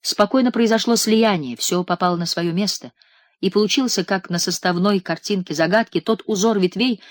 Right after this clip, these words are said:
который я постепенно складывал с самого начала моей повести с таким расчетом, чтобы в нужный момент упал созревший плод. Да, с определенным и порочным расчетом, она еще говорила, но я не слушал,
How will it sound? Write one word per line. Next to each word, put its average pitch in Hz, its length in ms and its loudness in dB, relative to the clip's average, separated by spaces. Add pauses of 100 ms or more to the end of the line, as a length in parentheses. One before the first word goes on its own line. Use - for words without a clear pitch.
(240)
который 220 260 4
я 226 100 2
постепенно 233 600 0
складывал 220 460 2
с 196 60 -2
самого 226 300 2
начала 214 380 2
моей 202 220 0
повести 180 460 0
с - 80 -4
таким 180 260 -4
расчетом, 175 580 -2 (240)
чтобы 208 280 4
в 190 80 4
нужный 202 440 2
момент 147 500 -8 (440)
упал 220 460 0
созревший 190 640 0
плод. - 440 -12 (580)
Да, 190 280 0
с - 100 -4
определенным 208 640 4
и 233 140 -2
порочным 220 520 2
расчетом, 214 520 0
она - 160 -10
еще 190 220 -2
говорила, 208 400 0
но 156 80 -6
я 165 120 -8
не 190 120 -4
слушал, 226 460 -4